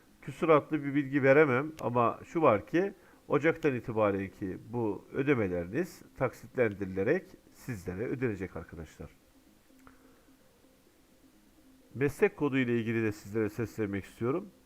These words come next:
Meslek kodu bekleyenler ısrarla "Biz şu işte çalışıyorduk.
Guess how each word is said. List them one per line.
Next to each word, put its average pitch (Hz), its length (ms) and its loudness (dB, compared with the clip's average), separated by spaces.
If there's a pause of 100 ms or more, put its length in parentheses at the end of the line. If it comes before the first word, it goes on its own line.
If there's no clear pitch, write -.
(460)
Meslek 151 420 0
kodu 143 240 -2
bekleyenler 120 680 2 (360)
ısrarla 143 680 4 (260)
"Biz 127 120 -4
şu - 140 -10
işte 156 260 -8
çalışıyorduk. 92 800 -6